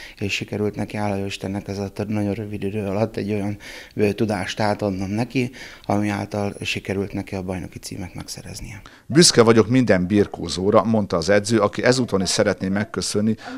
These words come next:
Speaker 2: doktor Fazekas Sándor országgyűlési képviselőnek, a K S E elnökének, illetve Kuruc István szakosztályvezetőnek, hogy bizalmat adtak neki edzőként a birkózó csapatnál.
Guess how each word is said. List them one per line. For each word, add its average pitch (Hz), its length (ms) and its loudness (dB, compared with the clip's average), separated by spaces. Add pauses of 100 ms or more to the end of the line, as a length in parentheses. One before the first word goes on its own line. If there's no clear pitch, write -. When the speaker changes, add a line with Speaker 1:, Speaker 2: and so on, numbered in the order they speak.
(120)
Speaker 2:
doktor 101 300 2
Fazekas 113 440 0
Sándor 95 340 0
országgyűlési 92 840 0
képviselőnek, 101 800 0
a 98 80 2
K - 100 4 (180)
S - 120 -2
E 67 60 -4
elnökének, 98 680 0 (460)
illetve 120 440 6
Kuruc 123 320 2
István 110 320 2
szakosztályvezetőnek, 101 1120 0
hogy 92 140 -4
bizalmat 107 520 2
adtak 95 320 2
neki 98 280 -2
edzőként 98 560 2
a 87 60 2
birkózó 85 580 0
csapatnál. 71 760 -4